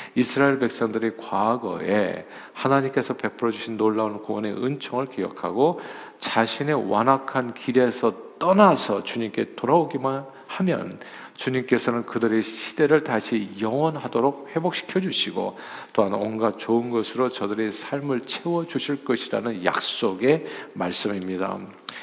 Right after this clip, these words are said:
그러니까 미래에 대한, 축복의 약속에 대한 말씀으로 오늘 시편이 이렇게 끝나는 거거든요. 자, 오직 주님만이, 왜 이 말씀이 있냐면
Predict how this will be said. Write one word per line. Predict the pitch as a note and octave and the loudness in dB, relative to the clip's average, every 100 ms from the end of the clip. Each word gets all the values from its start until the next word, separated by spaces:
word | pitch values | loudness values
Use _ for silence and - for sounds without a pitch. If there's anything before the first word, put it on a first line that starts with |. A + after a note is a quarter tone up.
| - | -4
그러니까 | G#2 G2 | -4 4
미래에 | C#3 D#3+ E3 D#3 | 4 6 6 6
대한, | A#2 G#2 G2 | 2 0 -2
축복의 | - - - D3+ D3+ | -8 -8 -6 -2 -2
약속에 | A2+ - - A2+ | -2 -4 0 0
대한 | G2+ G#2 G#2+ | 0 -2 0
말씀으로 | G2 - G2+ G2 A2 | -2 -2 -6 -2 -2
오늘 | G2+ G2 | -2 -4
시편이 | - - G#2 | -8 -8 -6
이렇게 | F#2+ F#2 | -6 -6
끝나는 | - D3+ D3+ C3 | -4 -4 -4 -4
거거든요. | F#2+ F2 E2+ F2 F2 B2+ E3+ - - - - - | -4 -4 -6 -6 -6 -6 -6 -10 -16 -14 -14 -8
자, | - E3 - - - - - - - - - - | -4 -4 -4 -10 -14 -14 -16 -18 -20 -20 -20 -4
오직 | - C#3+ D3+ D#3+ | 8 8 8 4
주님만이, | - B2+ C3+ C#3+ C#3+ A2+ G2+ G#2 A2 A2+ - | 2 0 2 2 2 2 0 -2 -6 -10 -10
왜 | C#3 C3 C#3+ C3 | -4 4 8 8
이 | A#2+ C#3+ | 6 4
말씀이 | D#3 A2+ F#2+ A2+ G#2 | 4 2 -2 -2 -2
있냐면 | F#2+ G2 F2+ F#2 G#2+ A2 G2 | -2 -2 -4 -6 -6 -6 -8